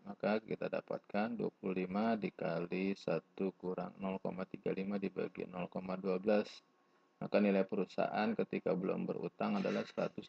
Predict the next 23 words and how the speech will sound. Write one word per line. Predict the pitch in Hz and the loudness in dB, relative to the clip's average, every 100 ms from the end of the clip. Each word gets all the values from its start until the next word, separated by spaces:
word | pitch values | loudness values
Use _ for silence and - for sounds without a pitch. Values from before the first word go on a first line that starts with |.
| - | -4
tiga | 101 92 | 0 0
puluh | - 90 98 | 0 0 0
lima | 104 | 0
koma | - 92 95 | -2 -2 -2
empat | 95 - 90 - | -4 -4 -4 -6
puluh | 87 92 90 - _ _ _ _ _ _ _ - | -16 -14 -16 -20 _ _ _ _ _ _ _ -4
juta | 92 - 87 87 | -4 2 2 2
dolar. | 85 87 76 - - _ _ _ _ _ _ _ _ _ _ _ _ _ _ _ _ _ _ _ _ - | 2 2 2 -2 -12 _ _ _ _ _ _ _ _ _ _ _ _ _ _ _ _ _ _ _ _ 0
Nah, | 98 92 95 - | 0 0 -4 -2
perusahaan | 104 101 - 101 - 131 151 | 0 0 4 4 6 6 6
yang | 147 120 - | 6 4 2
su-, | 117 - | -2 -2
kemudian | - 101 104 139 147 | 2 4 6 6 4
ketika | 123 113 | 6 4
perusahaan | - 110 107 104 | 2 0 0 2
sudah | 104 95 | 2 2
berutang, | 98 147 156 95 87 107 | 2 2 2 2 2 2
maka | 95 - 135 | 0 2 2
nilainya | 127 104 98 117 131 | 4 6 6 4 0
akan | 113 104 101 | -2 0 2
naik | 101 147 123 - - | 2 2 0 -4 -8
sebesar | 87 85 - 98 110 131 123 | -8 -8 0 2 2 0 -6
ser-, | - 90 | -8 -8